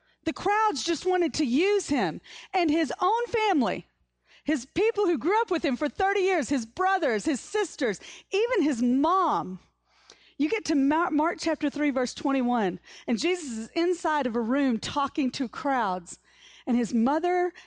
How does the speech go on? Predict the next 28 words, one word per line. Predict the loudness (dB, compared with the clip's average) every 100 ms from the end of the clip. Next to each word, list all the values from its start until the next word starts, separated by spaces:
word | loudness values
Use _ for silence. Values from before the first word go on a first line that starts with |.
| -4
and | -2
his | -2
brothers | -4 -2 -2 2 2 0 -2 -2
and | -2
his | -2
sisters | -4 -4 -4 -2 -2 -2
come | -4 -2 0 0
to | -2
the | -2 0
outside | -2 -2 -4 -2 0 0 -4 -8 -6
and | -6
tell | -4 0 0
them, | 2 0 -2 -10 _
"Tell | -2 0 0
Jesus | 0 -2 -2 -4
to | -4
come | -4 -2 0 2
to | 2
us, | 2 0 -2 -12 -18 _
for | 0
we | 2 2 2
know | 4 4 4
he | 2 2 2
is | -2 -2
out | 2 2 2 2
of | 2 4
his | 2 2 0
mind." | 0 0 2 2 2 2 -2 -6 -12